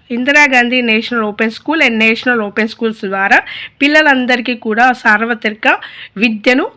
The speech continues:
అందించాలి. కంప్యూటర్ లిటరసీ మిషన్‌ని హై స్కూల్కు and అప్పర్ ప్రైమరీ స్కూల్కి అందుబాటులోకి తేవాలి.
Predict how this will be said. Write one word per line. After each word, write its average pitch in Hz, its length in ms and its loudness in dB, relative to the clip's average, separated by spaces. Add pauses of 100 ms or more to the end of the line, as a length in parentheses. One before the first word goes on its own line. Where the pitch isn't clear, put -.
(180)
అందించాలి. 202 640 -2 (920)
కంప్యూటర్ 339 480 4
లిటరసీ 254 520 0
మిషన్‌ని 233 580 0 (460)
హై 269 220 2
స్కూల్కు 302 600 -2
and 240 200 2
అప్పర్ 254 260 0
ప్రైమరీ 247 420 0
స్కూల్కి 226 580 -4 (280)
అందుబాటులోకి 220 720 0
తేవాలి. 196 500 -2